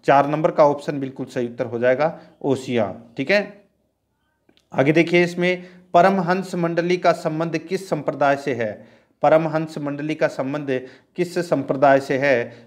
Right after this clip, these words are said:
तो इसका राइट आंसर हो जाएगा वो है जसनाती संप्रदाय।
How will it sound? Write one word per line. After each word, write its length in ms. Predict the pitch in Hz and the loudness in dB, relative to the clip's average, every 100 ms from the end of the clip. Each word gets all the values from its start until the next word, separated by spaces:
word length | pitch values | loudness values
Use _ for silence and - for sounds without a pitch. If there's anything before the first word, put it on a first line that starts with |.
| _ | _
तो 100 | 143 | -6
इसका 220 | 135 147 | -2 0
राइट 300 | 131 156 160 | 4 2 4
आंसर 260 | 147 143 139 | 0 0 -2
हो 60 | |
जाएगा 280 | 135 135 139 | 0 2 2
वो 200 | 131 135 | 0 0
है 220 | 135 139 | 0 -2
जसनाती 560 | 120 147 - 147 139 151 | -4 -6 -4 -4 -4 -6
संप्रदाय। 640 | - 117 127 117 107 98 | -6 -6 -4 2 2 0